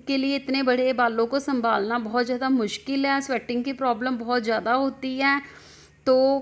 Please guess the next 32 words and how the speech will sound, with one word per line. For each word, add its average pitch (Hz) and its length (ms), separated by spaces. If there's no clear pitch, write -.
काफ़ी 262 260
ज़्यादा 311 220
मुश्किल 285 460
होता 302 220
है 277 60
बालों 247 300
की 262 180
केयर 254 300
करना। 269 380
But 247 280
फिर 247 220
भी 277 460
जितनी 247 360
हो 262 160
सके 254 280
हम 269 180
उसके 247 220
बालों 233 260
की 233 120
अच्छी 262 260
सी 262 180
केयर 226 320
करते 254 380
हैं। 277 300
तो 277 80
सिंपल 285 400
सबसे 302 280
पहले 294 260
ब्रेड 226 360
बना 277 340
रही 277 180
हूँ, 359 180